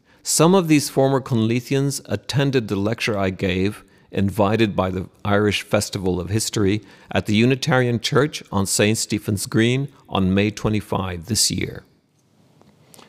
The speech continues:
A chain smoker, even in class, Futron had a Gauloise cigarette, perpetually defying gravity on the edge of a protruding lo-, lower lip,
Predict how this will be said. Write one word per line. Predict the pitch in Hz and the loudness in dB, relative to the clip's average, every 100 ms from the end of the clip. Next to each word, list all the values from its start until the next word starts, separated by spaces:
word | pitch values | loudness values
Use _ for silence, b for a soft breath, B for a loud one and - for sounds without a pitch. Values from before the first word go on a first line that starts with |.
| b | b
A | 127 | -6
chain | - 165 180 | 0 4 4
smoker, | 185 - 165 165 | 4 2 4 4
even | 139 151 151 | 4 4 2
in | 135 | 0
class, | - 135 139 - | 0 0 0 -2
Futron | 139 123 143 139 | -4 -2 0 0
had | 131 | 2
a | 113 | 0
Gauloise | 110 131 135 127 127 131 - B B - | 4 6 8 6 4 0 -6 B B -2
cigarette, | - 135 143 - | 2 4 4 2
perpetually | - 143 170 170 170 147 135 - - | 0 4 4 2 4 2 2 -2 -4
defying | 127 - 147 135 | -4 2 4 4
gravity | 123 135 123 120 117 | 4 4 4 2 0
on | 101 | 0
the | 98 127 | 2 2
edge | 104 | 2
of | - | 0
a | 104 | -2
protruding | - 117 110 - 127 117 113 | -4 -6 -4 -2 0 0 0
lo-, | 113 120 | 0 0
lower | 127 117 117 | 0 0 0
lip, | 107 101 - - | 0 -4 -6 -14